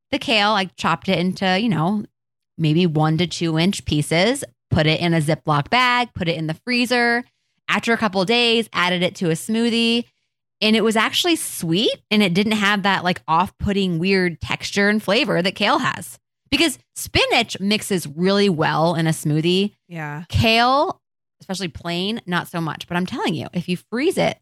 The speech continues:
Speaker 1: I don't know what happens, but it actually, it actually works.
Speaker 2: Huh.
Speaker 1: Um, so there's a little tip for you if you wanna try kale in your smoothies.
Speaker 2: I think my
Speaker 1: Right.
Speaker 2: tip would be don't, don't overthink it. Go with
Speaker 1: Mm-hmm.
Speaker 2: the F F P,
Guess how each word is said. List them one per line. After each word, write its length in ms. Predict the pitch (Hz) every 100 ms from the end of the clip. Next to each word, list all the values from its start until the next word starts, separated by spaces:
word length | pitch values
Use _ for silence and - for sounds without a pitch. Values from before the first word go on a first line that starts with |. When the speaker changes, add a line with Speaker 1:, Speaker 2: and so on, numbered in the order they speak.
| _ -
Speaker 1:
I 160 | 160 233
don't 140 | 349
know 140 | 339
what 160 | 311 294
happens, 440 | 247 254 - 180 - _ _ _ _ _ _
but 140 | 190
it 140 | 190 196
actually, 640 | 190 - 202 185 180 175
it 120 | 170 160
actually 320 | 151 - 139
works. 560 | 135 - - - - - _ _ _ _ _ _ 214
Speaker 2:
Huh. 80 |
Speaker 1:
Um, 220 | 143 240 -
so 60 | 156
there's 180 | 180
a 80 | 175
little 160 | 156 147
tip 300 | - - - 170
for 180 | 165
you 80 | 190
if 220 | 262 214
you 80 | 175
wanna 100 | 170
try 320 | 165 160 156 -
kale 400 | - 165 160 160
in 100 | 160
your 80 | 165
smoothies. 580 | - 165 160 208 320 - _ _ _ _ _ _
Speaker 2:
I 80 | 262
think 160 | 466 403
my 80 | 277
Speaker 1:
Right. 100 | -
Speaker 2:
tip 220 | 190 196
would 120 | 185
be 360 | 170 156 - -
don't, 440 | 170 180 208 277 - _ _ _ _ _ _ _ _ _ _ _ 185
don't 220 | 240 277
overthink 640 | 302 196 - - 139 95
it. 220 | - - - _ _ _ _ 160
Go 200 | 208 226
with 200 | 349 226
Speaker 1:
Mm-hmm. 120 | 226
Speaker 2:
the 160 | 208 175
F 160 | 180
F 240 | 151 - _
P, 240 | 151